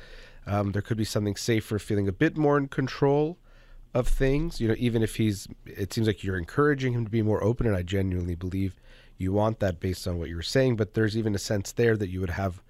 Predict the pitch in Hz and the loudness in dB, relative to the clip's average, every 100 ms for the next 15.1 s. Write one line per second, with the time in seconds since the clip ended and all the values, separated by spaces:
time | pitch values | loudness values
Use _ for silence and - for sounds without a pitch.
0 | - - - - - - 143 156 151 143 | -20 -20 -20 -20 -12 0 4 6 6 2
1 | - - - - - 113 - 117 - - | -4 -20 -20 -20 -2 0 0 -2 -4 2
2 | 139 135 135 117 110 113 104 - 101 - | 4 6 6 4 4 2 0 -4 -6 0
3 | 127 120 107 95 95 92 95 - 101 90 | 4 4 4 0 -2 -2 -2 -4 -6 -8
4 | 92 - 95 92 90 90 87 87 - 98 | -8 -8 -4 -4 -4 -4 -4 -6 -6 -4
5 | 92 87 - - - - - - 110 107 | -4 -4 -10 -16 -20 -20 -20 -2 0 2
6 | - 80 - 131 127 - - - - 170 | -2 -2 2 2 2 -6 -18 -8 -2 0
7 | 185 175 - 139 - 127 117 123 120 - | 0 0 0 0 4 4 4 2 2 2
8 | 104 110 107 110 104 107 98 95 98 95 | 2 4 4 2 0 -4 -2 -2 -2 -4
9 | - - - - 113 110 98 - 101 98 | -6 -12 -6 0 2 0 -2 -2 -2 -2
10 | 104 95 113 104 98 120 110 101 107 104 | -6 -2 0 0 0 -2 0 2 2 2
11 | - - - - - 95 98 107 95 87 | -2 -20 -20 -20 -10 -6 -4 -2 -4 0
12 | 120 139 117 104 107 101 - 98 92 95 | 2 4 2 2 0 -2 0 -2 0 0
13 | 95 90 95 90 - 95 - 87 95 87 | -2 -2 -4 -4 -6 -8 -8 -8 -6 -4
14 | 87 87 98 90 87 98 131 - - 87 | -6 -6 -8 -6 -4 2 2 0 -6 -6
15 | 104 | -6